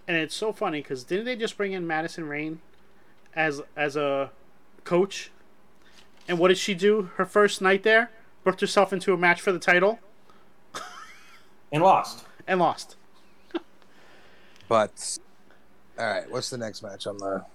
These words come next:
Speaker 3: card here?
Speaker 2: Yes, let's move on before I get very upset.
Speaker 1: Um,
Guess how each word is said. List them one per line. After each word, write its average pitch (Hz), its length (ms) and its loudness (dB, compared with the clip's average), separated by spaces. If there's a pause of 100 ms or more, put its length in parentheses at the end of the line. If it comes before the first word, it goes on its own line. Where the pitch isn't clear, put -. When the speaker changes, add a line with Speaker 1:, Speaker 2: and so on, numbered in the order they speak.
(160)
Speaker 3:
card 101 320 -6
here? 104 280 -2 (600)
Speaker 2:
Yes, 117 240 0
let's 175 160 2
move 151 200 4
on 104 220 0
before 107 260 -4
I 101 120 -2
get 101 240 -6
very 101 340 -6
upset. - 420 -14
Speaker 1:
Um, 151 520 2